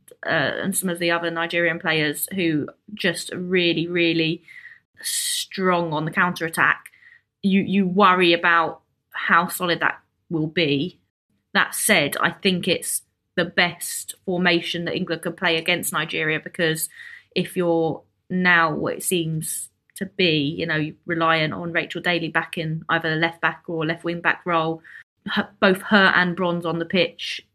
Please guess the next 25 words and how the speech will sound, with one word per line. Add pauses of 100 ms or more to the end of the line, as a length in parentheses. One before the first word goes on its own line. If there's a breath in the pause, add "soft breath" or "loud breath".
(120)
uh,
in
those
positions
is, (100)
like,
a
really
attacking
option
and
leaves, (420)
uh,
a
centre
back
pairing
exposed
if
you're
playing
a
back
four.
So